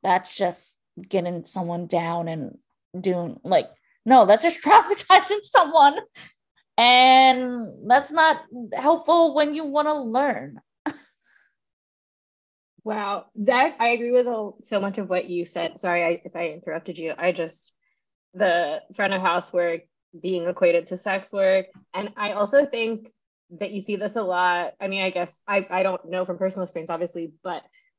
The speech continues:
Speaker 2: I would say comparatively, the idea, particularly in fine dining, that offering you money and tip and, like, tipping you well entitles me to treat you, not me personally, but that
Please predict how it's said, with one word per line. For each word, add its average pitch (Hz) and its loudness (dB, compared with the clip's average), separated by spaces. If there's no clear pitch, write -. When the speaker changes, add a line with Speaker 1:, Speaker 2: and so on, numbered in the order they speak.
Speaker 2:
I 185 0
would 196 -4
say 196 -2
comparatively, 185 0
the 185 -6
idea, 190 -2
particularly 240 -4
in 190 -8
fine 196 -4
dining, 196 -4
that 175 -4
offering 202 -8
you 190 -6
money 180 -8
and 170 -10
tip 185 -6
and, 185 -6
like, 185 -8
tipping 196 -6
you 190 -4
well 165 -4
entitles 185 -2
me 190 -6
to 180 -12
treat - -10
you, 175 -4
not - -10
me 156 -14
personally, 175 -6
but 175 -6
that 170 -10